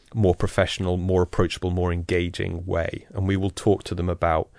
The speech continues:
imagery, we'll talk to them about signposting, we'll talk to them about how you tag, how you,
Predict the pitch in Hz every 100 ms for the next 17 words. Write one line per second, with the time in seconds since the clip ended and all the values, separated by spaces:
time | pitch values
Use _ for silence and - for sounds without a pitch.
0 | - - - - - 113 95 85 98 98
1 | 95 - 98 - 92 85 85 85 82 -
2 | 92 90 85 - 85 - 92 87 85 95
3 | 87 - 85 85 85 87 - 90 90 87
4 | 85 - - 90 85 90 - 101 101 95